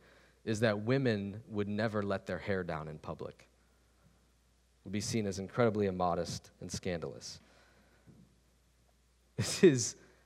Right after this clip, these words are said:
so countercultural, what's happening here.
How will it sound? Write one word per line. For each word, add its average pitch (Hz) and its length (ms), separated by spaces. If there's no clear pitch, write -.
so 156 920
countercultural, 113 720
what's 92 160
happening 87 340
here. 76 240